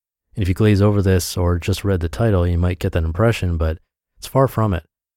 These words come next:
Hopefully this message brought you some comfort or assurance that your life matters, or maybe it'd be great for someone who's going through tough times and needs to hear this message.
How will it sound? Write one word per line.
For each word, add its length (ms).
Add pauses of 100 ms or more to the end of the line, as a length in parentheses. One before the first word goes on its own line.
(200)
Hopefully 200
this 120
message 340
brought 180
you 140
some 180
comfort 460
or 160
assurance 480
that 360
your 260
life 220
matters, 640
or 280 (360)
maybe 200
it'd 100
be 100
great 280
for 120
someone 300
who's 180
going 280
through 160
tough 200
times 460
and 140
needs 180
to 140
hear 240
this 160
message. 500